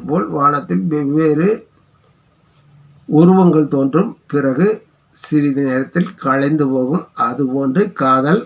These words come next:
களைவதில்லை. பால் இருக்கும், பழம் இருக்கும், பசி இருக்காது. பஞ்சனையில் காற்று வரும், தூக்கம் வராது. நாலு வகை குணம் இருக்கும்,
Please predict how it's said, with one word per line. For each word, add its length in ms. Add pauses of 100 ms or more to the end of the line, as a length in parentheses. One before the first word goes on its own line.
(260)
களைவதில்லை. 720 (680)
பால் 360
இருக்கும், 400 (100)
பழம் 380
இருக்கும், 460
பசி 340
இருக்காது. 560 (260)
பஞ்சனையில் 840
காற்று 520
வரும், 400
தூக்கம் 500
வராது. 500 (680)
நாலு 500
வகை 360
குணம் 360
இருக்கும், 460